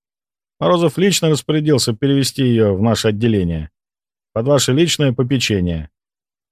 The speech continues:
Морозов сам отдал мне в руки ценный источник живы. Либо он не понимает, что делает, либо это часть какой-то более хитрой игры.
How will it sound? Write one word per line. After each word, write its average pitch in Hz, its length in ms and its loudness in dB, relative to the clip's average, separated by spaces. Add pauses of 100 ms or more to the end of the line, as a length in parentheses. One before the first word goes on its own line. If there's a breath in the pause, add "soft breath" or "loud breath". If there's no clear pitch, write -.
(220)
Морозов 131 480 0
сам 165 260 0
отдал 147 340 0
мне 131 160 2
в 123 60 2
руки 151 280 -2
ценный 165 420 -2
источник 190 540 -2
живы. 135 480 2 (760)
Либо 110 220 -4
он 104 140 2
не 98 80 0
понимает, 98 500 0
что - 180 -6
делает, 175 440 0
либо 147 240 -2
это 143 180 -4
часть 120 400 0
какой-то 113 440 -4
более 98 280 -2
хитрой 98 420 -6
игры. 82 340 -8